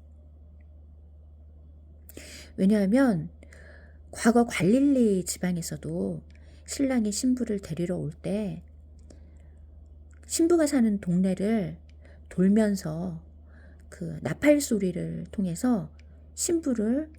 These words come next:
깨웠다고 합니다. 그래서, 음, 하나님께서 삼 년 전에 그 나팔절쯤에 그 이스라엘에서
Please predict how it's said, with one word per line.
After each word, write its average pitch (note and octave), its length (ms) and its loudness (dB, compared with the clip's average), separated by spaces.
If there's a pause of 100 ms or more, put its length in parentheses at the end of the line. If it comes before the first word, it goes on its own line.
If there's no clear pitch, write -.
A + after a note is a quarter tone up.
(440)
깨웠다고 E4+ 440 0
합니다. D3+ 460 -10 (4000)
그래서, C4 560 0 (640)
음, F3 480 -6
하나님께서 A#3+ 560 2
삼 D#4 260 0
년 C4+ 200 4
전에 E3 680 -6 (340)
그 - 120 -16
나팔절쯤에 E3+ 1120 -4 (640)
그 E3+ 560 -12 (760)
이스라엘에서 F#3+ 960 0